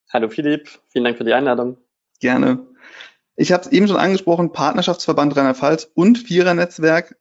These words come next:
Speaker 2: das ist aber eigentlich dieselbe Organisation, oder?
Speaker 1: Ganz genau, also unser kompletter Name ist Partnerschaftsverband Rheinland-Pfalz Vierer-Netzwerk e V, also wir sind ein Verein, ein Verband eigentlich.
Speaker 2: Mhm.
Speaker 1: Und wir sind die Dachorganisation der Partnerschaften in Rheinland-Pfalz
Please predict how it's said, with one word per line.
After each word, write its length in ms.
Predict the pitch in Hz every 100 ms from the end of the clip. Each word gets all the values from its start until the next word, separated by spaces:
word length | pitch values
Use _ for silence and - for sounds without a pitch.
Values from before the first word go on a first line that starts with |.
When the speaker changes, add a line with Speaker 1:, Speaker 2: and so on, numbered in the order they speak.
| _
Speaker 2:
das 160 | 139 -
ist 300 | 165 - -
aber 320 | 151 156 147 -
eigentlich 480 | 147 202 214 190
dieselbe 440 | 160 139 135 160 151
Organisation, 840 | 139 143 135 135 135 120 117 120
oder? 440 | - 131 160 294 277 _ _ _ _ _ _ _ _ -
Speaker 1:
Ganz 260 | 123 131
genau, 320 | 156 135 123
also 180 | 117 120
unser 300 | 123 127 120
kompletter 320 | 117 123 127
Name 260 | 120 120 120
ist 200 | 117 -
Partnerschaftsverband 720 | 123 127 127 - 120 120 117
Rheinland-Pfalz 420 | 117 113 120 113 -
Vierer-Netzwerk 600 | 127 120 113 110 - -
e 80 | 110
V, 460 | - 123 165 202
also 180 | - 107 -
wir 80 | 113
sind 220 | 120 113
ein 180 | 107 104
Verein, 400 | 113 110 135 151
ein 120 | 117
Verband 500 | 113 104 110 180 -
eigentlich. 600 | 170 180 - 202 - - _ _ -
Speaker 2:
Mhm. 280 | 143 160 131
Speaker 1:
Und 260 | 147 -
wir 100 | 127
sind 260 | 120 139 135
die 200 | 127 127
Dachorganisation 1120 | 147 - - 127 127 117 117 - 131 131 127
der 100 | 120
Partnerschaften 760 | - - 135 120 120 120 117 _
in 160 | 170
Rheinland-Pfalz 880 | 180 131 117 117 156 277 277 - -